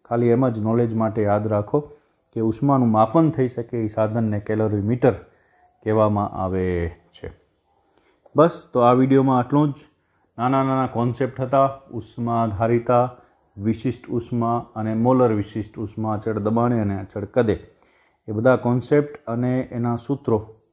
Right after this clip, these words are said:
હા, એસના સ્વરૂપમાં યાદ રાખો તો એસના સ્વરૂપમાં, બાકી સી પણ લખી શકાય છે, એટલે એમ યાદ રાખવાનું,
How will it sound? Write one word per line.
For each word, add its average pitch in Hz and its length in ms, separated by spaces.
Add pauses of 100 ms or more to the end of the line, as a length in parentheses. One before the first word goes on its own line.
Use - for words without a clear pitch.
(200)
હા, 151 260
એસના 123 320
સ્વરૂપમાં 120 440
યાદ 120 140
રાખો 127 260
તો 113 120
એસના 127 380
સ્વરૂપમાં, 113 560 (520)
બાકી 120 220
સી 151 260
પણ 123 200
લખી 123 280
શકાય 107 400
છે, 113 160
એટલે 113 180
એમ 117 220
યાદ 104 240
રાખવાનું, 104 520